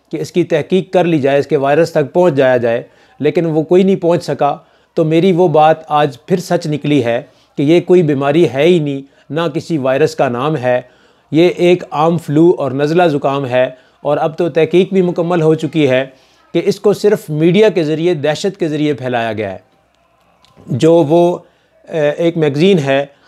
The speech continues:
उस पर भी लोगों ने, अ, उसके टाइटल पर और उसके, अ, जो तस्वीर छपी है, उस पर भी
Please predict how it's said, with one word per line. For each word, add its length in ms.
उस 140
पर 200
भी 140
लोगों 320
ने, 180
अ, 920
उसके 240
टाइटल 420
पर 240
और 140
उसके, 280
अ, 460
जो 580
तस्वीर 320
छपी 340
है, 300
उस 120
पर 200
भी 280